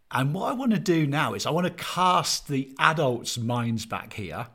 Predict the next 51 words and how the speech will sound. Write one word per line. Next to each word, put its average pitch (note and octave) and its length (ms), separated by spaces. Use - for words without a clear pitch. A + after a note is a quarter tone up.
So - 140
we're G2+ 80
talking C3 240
to B2 100
adults A#2 320
and A2 100
teens A2+ 220
about G2+ 220
exams, F#2+ 500
but A2+ 120
let's F3 180
go F3 160
to - 120
the C#3+ 80
people B2+ 300
that A2 100
have G2+ 160
done C3+ 260
their G#2+ 160
exams. F2 720
If D3+ 160
you're G3+ 160
an F#3+ 80
adult, B2+ 560
I C3 100
want G3+ 200
you G3 60
to - 120
think E3+ 340
about A2 220
how C3+ 180
you D3 260
felt B2 320
at A2+ 60
exam C3+ 460
time G#2 260
when G#2+ 120
you A2 120
were G#2+ 60
at - 100
school, B2 380
whether F#2 180
you C3+ 140
were D#3+ 60
doing D#3+ 260
G D3+ 240
C D3 200
S C#3+ 220
Es C#3+ 420
or F#2 160
O-levels D3 840